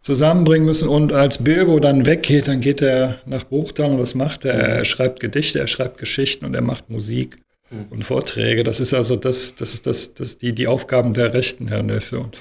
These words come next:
Speaker 1: Frodo ist fast der trockenste und langweiligste Charakter am gesamten Herrn der Ringe, weil er immer nur ganz trocken abwägt, so, was mache ich jetzt? Und dann haben, hat er die und die Probleme und so, was mache ich jetzt? So,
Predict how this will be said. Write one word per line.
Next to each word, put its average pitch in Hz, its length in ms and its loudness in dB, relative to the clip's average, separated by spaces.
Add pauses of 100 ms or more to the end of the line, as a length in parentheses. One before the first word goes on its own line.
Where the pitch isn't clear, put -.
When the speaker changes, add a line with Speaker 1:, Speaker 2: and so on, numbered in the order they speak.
(360)
Speaker 1:
Frodo 180 440 4
ist 160 160 4
fast 165 280 2
der 156 100 2
trockenste 156 600 2
und 131 100 2
langweiligste 135 680 4
Charakter 127 480 -2
am 110 140 2
gesamten 123 420 0
Herrn 131 200 0
der 123 160 -2
Ringe, 139 260 2
weil 123 120 2
er 131 80 2
immer 151 160 4
nur 147 140 4
ganz 151 240 2
trocken 151 340 -2
abwägt, 135 380 -2
so, 139 220 2
was 127 140 -2
mache 120 200 -4
ich - 100 -12
jetzt? - 280 -14 (840)
Und 127 60 -8
dann 139 160 2
haben, 151 180 4
hat 147 140 2
er 143 80 2
die 143 100 6
und 139 100 2
die 139 100 2
Probleme 135 260 2
und 131 80 4
so, 147 180 4
was 156 160 2
mache 104 200 -2
ich - 100 -4
jetzt? - 180 -10
So, 143 100 2